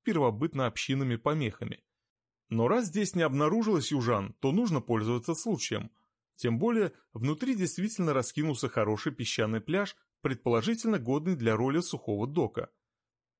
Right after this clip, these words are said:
Однако, отчего бы не поболтать, пока суть до дела. Офицерский состав был явно возбуждён наблюдением морского сражения.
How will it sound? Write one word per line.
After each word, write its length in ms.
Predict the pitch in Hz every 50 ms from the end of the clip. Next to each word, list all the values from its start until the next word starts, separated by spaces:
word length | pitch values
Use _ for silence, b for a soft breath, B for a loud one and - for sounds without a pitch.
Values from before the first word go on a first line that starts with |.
| _ _
Однако, 480 | - 104 101 98 139 233 262 - - 240
отчего 340 | 233 233 - 202 180 196 190
бы 140 | 160 175
не 80 | 165 156
поболтать, 600 | - 151 131 147 147 147 - 151 120 101 - -
пока 300 | - 113 110 - 147 131
суть 300 | - - - 156 127 117
до 120 | 117 165
дела. 420 | 160 160 180 156 117 - - - - _ _ _ _ _ _ _
Офицерский 560 | - 113 - - - - 262 269 262 - - 208
состав 420 | - 175 156 156 - 190 175 135
был 200 | 120 131 127 113
явно 320 | 107 139 120 107 185 160
возбуждён 560 | 139 135 123 117 120 120 110 110 143 185 170 135
наблюдением 580 | 120 107 113 113 110 120 185 202 185 180 165
морского 440 | 127 117 117 107 - - 208 190 160
сражения. 720 | 131 - 139 135 123 117 143 151 135 113 101 - - -